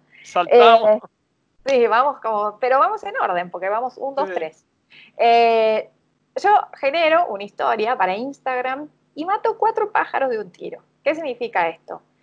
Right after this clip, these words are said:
Speaker 2: Tengo, obviamente, vinculada mi cuenta de empresa dentro de Insta-,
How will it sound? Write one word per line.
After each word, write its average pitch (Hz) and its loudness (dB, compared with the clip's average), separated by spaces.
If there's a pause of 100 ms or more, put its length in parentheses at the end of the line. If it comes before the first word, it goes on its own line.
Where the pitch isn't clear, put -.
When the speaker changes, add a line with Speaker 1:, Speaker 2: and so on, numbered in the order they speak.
(400)
Speaker 2:
Tengo, 277 2
obviamente, 233 -2
vinculada 190 2
mi 185 -8
cuenta 196 -2
de 185 -2
empresa 220 -4
dentro 196 -4
de 185 0
Insta-, 220 -6